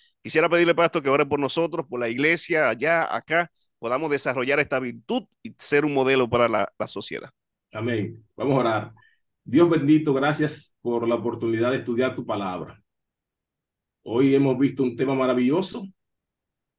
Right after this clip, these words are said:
Speaker 2: que abarca el Nuevo Testamento y parte del Antiguo Testamento, donde tenemos, Señor, un llamado especial y es a crecer cada día en amor, en humildad, en mansedumbre,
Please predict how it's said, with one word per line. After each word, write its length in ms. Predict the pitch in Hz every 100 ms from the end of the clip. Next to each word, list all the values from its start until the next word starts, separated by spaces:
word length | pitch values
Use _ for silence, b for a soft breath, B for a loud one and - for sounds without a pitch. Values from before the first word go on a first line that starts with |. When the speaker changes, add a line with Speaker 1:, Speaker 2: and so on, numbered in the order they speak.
| _
Speaker 2:
que 180 | - 113
abarca 600 | 110 127 147 139 120 123
el 80 | 113
Nuevo 200 | 127 135
Testamento 580 | 127 127 117 156 165 143
y 80 |
parte 320 | 110 135 135 131
del 100 | 120
Antiguo 300 | 113 131 131
Testamento, 720 | 120 120 120 165 160 196 - _ _ _ _ b b _
donde 340 | _ 113 120 117
tenemos, 320 | 113 123 143
Señor, 340 | 139 131 143 -
un 100 | 143
llamado 280 | 135 135 135
especial 680 | - 123 113 139 156 156 - _ _ _ _ -
y 280 | 120 123
es 440 | 139 156 156 - _ _ _ _ -
a 140 | 110
crecer 600 | 120 113 - 147 180 180
cada 220 | 160 151
día 400 | 139 143 139 131 -
en 160 | 127
amor, 600 | 117 120 143 175 180 - - _ _ _ -
en 140 | 123
humildad, 720 | 131 123 117 123 139 160 170 - -
en 120 | 127
mansedumbre, 1000 | 123 127 117 113 147 196 196 202 202 -